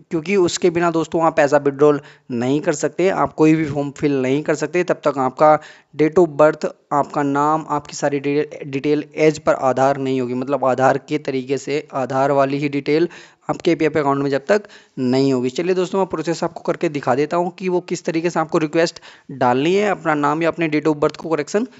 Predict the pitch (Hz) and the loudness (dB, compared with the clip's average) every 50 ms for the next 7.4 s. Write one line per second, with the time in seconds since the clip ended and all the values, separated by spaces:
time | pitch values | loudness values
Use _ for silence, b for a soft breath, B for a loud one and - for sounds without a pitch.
0 | B B _ - 165 135 123 127 131 127 131 127 131 127 - 170 185 180 175 170 | B B _ -6 -4 -2 -2 -2 -2 -2 -2 -2 -2 -2 -4 -4 -4 -2 -4 -4
1 | - - 196 180 160 - - 160 165 156 156 156 151 143 - - 156 147 143 143 | -6 -6 -8 -8 -6 -4 -4 -2 -2 0 2 0 0 0 0 0 0 2 2 0
2 | 139 143 143 135 127 123 120 139 147 143 - 196 190 202 _ _ _ _ _ _ | -2 -2 -4 -2 -2 2 2 2 0 2 0 -2 -2 -2 _ _ _ _ _ _
3 | _ _ _ _ _ _ _ _ _ _ _ _ _ b b b b b b b | _ _ _ _ _ _ _ _ _ _ _ _ _ b b b b b b b
4 | 143 143 156 156 190 196 202 208 202 202 - - 170 165 165 180 185 180 175 175 | 2 2 4 6 6 8 8 8 6 4 2 2 2 4 4 4 4 4 4 4
5 | 175 180 175 - - 180 - 175 165 170 180 175 - 170 147 143 151 147 151 160 | 4 4 0 -2 -4 -8 -6 0 0 0 0 0 -2 -2 -2 2 4 2 2 2
6 | 175 170 - - 151 156 - - 165 160 165 175 180 190 190 165 139 123 120 131 | 0 -6 0 0 0 0 0 0 0 0 2 2 0 0 0 0 0 0 0 0
7 | 143 156 147 147 165 190 202 | 0 2 2 2 0 0 -6